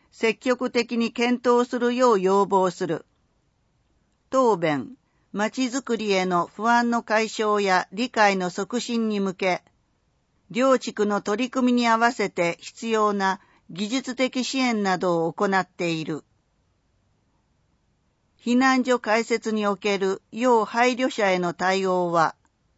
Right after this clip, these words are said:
質問。避難所開設の際、体調不良者は、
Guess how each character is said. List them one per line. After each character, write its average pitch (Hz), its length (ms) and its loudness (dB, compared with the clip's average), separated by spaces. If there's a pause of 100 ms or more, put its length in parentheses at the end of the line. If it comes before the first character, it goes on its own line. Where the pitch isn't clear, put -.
(680)
質 - 280 -6
問。 214 300 0 (640)
避 233 160 0
難 247 260 4
所 240 140 2
開 233 260 2
設 240 280 -4
の 233 140 0
際、 208 360 0 (300)
体 240 260 0
調 240 280 4
不 233 180 -6
良 240 200 2
者 185 220 2
は、 165 260 2